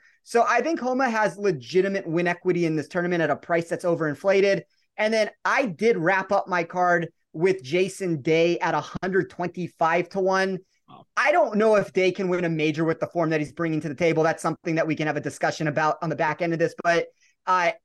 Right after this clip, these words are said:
Speaker 1: I had him as the most mispriced player on the board when everything opened on Monday at that hundred twenty-five to one total.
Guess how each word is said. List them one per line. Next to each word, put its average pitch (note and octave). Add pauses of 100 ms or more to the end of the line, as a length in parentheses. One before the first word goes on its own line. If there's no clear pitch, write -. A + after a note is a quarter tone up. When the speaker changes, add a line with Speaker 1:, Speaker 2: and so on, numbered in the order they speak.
(280)
Speaker 1:
I A#3+
had D4
him D4+
as B3+
the A#3+
most G#3+
mispriced F3
player E3+
on E3
the D3+
board C#3
when D3+
everything D#3
opened D#3
on C#3+
Monday D3
at C#3+
that C#3+
hundred C#3
twenty-five C#3+
to C#3
one C#3
total. F3